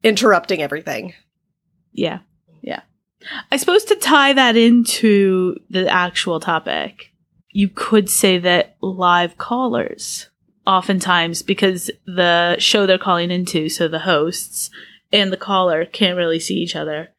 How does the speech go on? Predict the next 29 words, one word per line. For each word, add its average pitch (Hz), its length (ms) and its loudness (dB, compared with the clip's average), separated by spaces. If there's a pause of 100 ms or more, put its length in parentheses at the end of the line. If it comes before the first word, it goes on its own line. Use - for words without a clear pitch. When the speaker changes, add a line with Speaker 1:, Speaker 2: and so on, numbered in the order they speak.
(560)
Speaker 2:
And 202 140 2
I 233 60 4
do 277 180 2
wonder 285 260 4
how 247 200 0
much, 233 260 0
I - 40 -2
mean, 269 180 6
you 262 100 2
do 285 140 2
get 277 160 0
the - 140 -2
awkwardness 190 720 2
of 170 200 -2 (440)
people 185 280 0
talking 170 400 -2
at 175 100 -4
the 175 100 0
same 165 240 -2
time 160 380 -4
or, 151 80 -6
like, 151 240 -6
not 160 240 -4
really 170 240 4
getting 160 300 2
what 151 120 -2
each 156 180 -2
other's 151 260 -4
saying. 151 500 -2